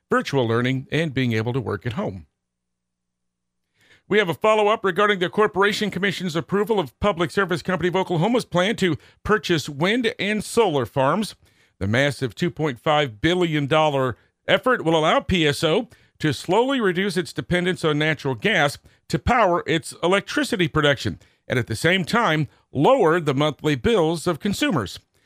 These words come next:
The website O K Energy Today reports that Corporation Commission Chairman Todd Hyatt praised the plan, saying it's one of the most well-structured settlements he's seen and believes it has adequate protection for ratepayers.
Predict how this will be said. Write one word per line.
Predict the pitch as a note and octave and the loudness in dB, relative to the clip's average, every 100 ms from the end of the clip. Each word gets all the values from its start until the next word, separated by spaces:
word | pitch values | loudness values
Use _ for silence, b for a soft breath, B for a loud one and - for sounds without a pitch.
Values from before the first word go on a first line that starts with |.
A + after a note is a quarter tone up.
| b b - | b b -6
The | |
website | G2 C3 A#2 C#3+ C3+ | 0 0 0 0 0
O | C#3 | -2
K | A#2 C#3+ C3+ | 0 -2 0
Energy | C#3 B2 C#3+ | -2 -2 -4
Today | - C3 D#3 | -4 -2 0
reports | D#3+ C3 - F3 - | 0 -2 -2 -4 -2
that | D#3+ B2+ _ _ _ _ | -4 -4 _ _ _ _
Corporation | A#3 A3+ E3+ G3 - F3+ | -2 0 0 0 0 -4
Commission | F#3 F#3 - E3 | -4 -4 -4 -8
Chairman | - F3+ E3 | -4 -2 -2
Todd | C#3 E3+ E3 C3+ | -2 0 0 0
Hyatt | E3+ G3 F3 | 0 -2 -4
praised | - F3+ A3+ A3+ | -2 -2 -2 -2
the | G#3+ | -6
plan, | - G3 A3 A3+ b b b | -2 0 0 -2 b b b
saying | C#3+ C#3+ C#3 | -2 0 0
it's | C3+ | -2
one | D3 D3+ | -2 -2
of | |
the | C#3+ | 0
most | C#3 C3 | -2 -2
well-structured | B2+ D#3+ D3 - E3+ - C3 | -2 -2 -2 -2 -2 -2 -8
settlements | - A3+ E3+ C#3 - | -2 -2 0 -2 -2
he's | G3+ E3 | -4 -4
seen | - G#3 E4+ - b b b | -2 -2 0 -4 b b b
and | - A#2 | -4 -2
believes | A#2+ C#3+ D3+ D3 | 0 -2 0 0
it | |
has | C#3+ B2 - | 0 -2 -2
adequate | D#3 E3 D#3+ E3 - | 0 0 -2 -4 -4
protection | C#3+ A3+ F#3+ E3+ | -4 -4 -2 -4
for | D3+ F#3+ | -2 0
ratepayers. | A3 C4 F#3 C#3 D2+ | 0 0 0 0 -2